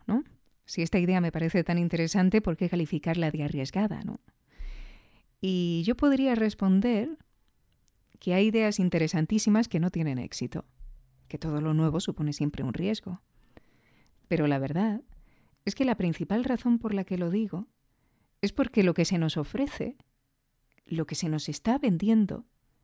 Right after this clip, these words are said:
es una ficción sonora, no un ensayo. Así que nuestras expectativas son distintas. No esperamos intervenciones largas y especializadas en una ficción sonora.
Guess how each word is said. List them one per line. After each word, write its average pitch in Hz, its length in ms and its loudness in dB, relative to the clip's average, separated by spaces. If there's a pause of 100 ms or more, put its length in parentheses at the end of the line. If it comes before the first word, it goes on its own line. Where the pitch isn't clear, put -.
(120)
es 196 160 0
una 262 140 4
ficción 202 380 -2
sonora, 180 440 -2
no 160 140 0
un 214 140 4
ensayo. - 540 -6 (880)
Así 170 220 0
que 165 100 2
nuestras 160 380 0
expectativas 196 960 -2 (640)
son 156 240 0
distintas. - 840 -2 (920)
No 196 120 4
esperamos 240 460 2
intervenciones 185 680 4
largas 165 560 2
y 151 40 2
especializadas 151 800 -2
en 147 100 0
una 160 160 2
ficción 151 360 -4
sonora. 123 440 -8